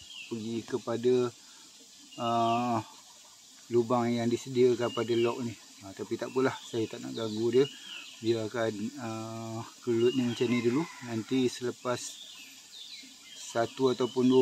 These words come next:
bulan, kita akan tengok baliklah keadaan dalam lock ni. Okey, sekian dulu untuk kali ni. Mudah-mudahan perkongsian ni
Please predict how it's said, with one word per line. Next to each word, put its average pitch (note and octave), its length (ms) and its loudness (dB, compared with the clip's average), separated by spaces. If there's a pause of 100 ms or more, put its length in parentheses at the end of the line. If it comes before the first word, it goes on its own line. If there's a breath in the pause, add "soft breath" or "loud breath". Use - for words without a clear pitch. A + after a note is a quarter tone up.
bulan, D3 240 2
kita C3 320 -2
akan B2+ 80 -2
tengok A#2 320 -2
baliklah A#2+ 480 -2
keadaan A#2 400 -4
dalam A#2 240 -2 (480)
lock B2 160 0
ni. A#2+ 160 -4 (960)
Okey, C3 160 -2
sekian B2 400 0
dulu B2+ 320 6
untuk B2 160 -2
kali B2 240 6
ni. D#3 320 10
Mudah-mudahan B2 800 6
perkongsian B2+ 560 2
ni C#3 240 10